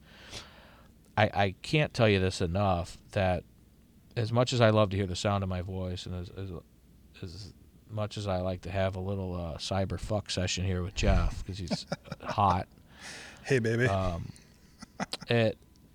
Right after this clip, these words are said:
Speaker 1: w-, <laughs> we do this and invest the time in it because there's people's lives that are being affected.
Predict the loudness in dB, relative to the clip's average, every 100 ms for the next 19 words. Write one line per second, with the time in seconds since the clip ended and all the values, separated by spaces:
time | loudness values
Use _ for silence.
0 | -20 -18 -4 -4 -2 -4 -4 -4 -2 -2
1 | 0 0 2 4 4 4 2 0 -4 -4
2 | -4 2 2 2 -4 -2 2 2 2 0
3 | -2 -6 -4 -4 -4 -6 -6 -6 -6 -6
4 | 0 0 0 -2 -2 -2 0 0 -2 -4
5 | -4